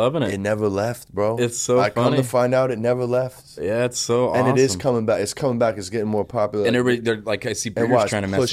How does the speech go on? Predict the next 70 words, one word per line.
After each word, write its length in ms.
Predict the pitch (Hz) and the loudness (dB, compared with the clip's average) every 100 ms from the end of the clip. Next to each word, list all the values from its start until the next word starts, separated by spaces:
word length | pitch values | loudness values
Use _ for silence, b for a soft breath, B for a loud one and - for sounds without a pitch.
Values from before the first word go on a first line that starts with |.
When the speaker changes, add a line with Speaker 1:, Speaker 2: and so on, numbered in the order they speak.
| 92 | -2
Speaker 2:
pushing. 40 | |
Speaker 1:
it. 160 | 85 76 101 | -4 -8 -6
I'm 140 | 107 | -4
like, 260 | 107 98 - | -2 -4 -2
"Wow, 360 | 113 165 147 | -2 0 0
okay." 300 | 156 147 143 | 0 0 2
Speaker 2:
Yeah, 180 | 110 110 | 4 2
Speaker 1:
Like, 100 | 107 | 2
Speaker 2:
bro. 140 | 101 101 98 | 0 0 -2
Speaker 1:
like 300 | 98 90 - | -2 -2 -4
Speaker 2:
Because 260 | 120 131 | 0 0
Burner 260 | 107 151 175 | 2 0 2
got 120 | 156 | 0
the 80 | 139 | 0
real 220 | 135 147 | 2 0
tour, 340 | 139 190 180 95 | 0 -2 0 0
man. 320 | 110 127 127 | -2 -2 -2
Burner 260 | 120 127 | -2 0
went 220 | 127 120 120 | 0 -2 -2
to 100 | 127 | -2
New 80 | 120 | 0
York, 320 | 113 120 139 | 2 0 -2
you 80 | 110 | -4
know 80 | 113 | -4
what 20 | |
I'm 40 | |
saying? 180 | 110 113 | -2 -6
Shout 300 | 107 120 110 | -4 -2 -2
out 60 | 101 | -2
Smoke 340 | - 113 113 | -4 -2 -2
Up 140 | 113 104 | -4 -6
two 160 | - | -6
one 160 | 110 104 | -4 -6
two, 420 | - 127 131 135 _ b b b - | -4 -4 -4 -6 _ b b b -10
White 220 | 98 110 | -2 -2
Boy 160 | 104 95 | 0 -4
Kev, 480 | - 123 127 123 120 | -2 0 2 0 -2
you 40 | |
know 80 | 113 | -4
what 40 | 117 | -6
I'm 40 | |
saying? 300 | 113 127 117 | -4 -2 0
They, 120 | 110 | 0
they 220 | 110 98 117 | -2 0 2
let 220 | 120 107 _ - | 0 -2 _ -14
Burner 300 | 87 110 104 | -2 -2 0
know 160 | 107 107 | 0 0
what 160 | 95 | -2
the 80 | 76 | -6
real 240 | 80 98 | -4 -2
haze 340 | 92 101 98 80 | -2 -4 -6 -8
was, 300 | 69 60 - | -12 -12 -12
you 60 | |
know 60 | 78 | -12
what 20 | |
I'm 40 | 85 | -10
saying? 420 | - 95 101 113 - | -6 -6 -6 -10 -10
Speaker 1:
Hell 200 | 120 82 | -8 -6
yeah. 60 | 64 | -4
Speaker 2:
Shout 280 | - 113 | -2 0
out 60 | 104 | 0
my 100 | 98 | -2
guy, 300 | 92 98 95 | -2 -2 -2
um, 200 | 87 90 | -2 -6
Flavor 340 | 82 - 104 87 | -8 -4 -4 -4
Farms 340 | - 92 87 | -6 -6 -6
in 80 | 82 | -10
Jersey, 320 | 82 98 85 | -6 -4 -6
man, 220 | 85 85 | -8 -10
grew 340 | 80 95 90 | -8 -6 -8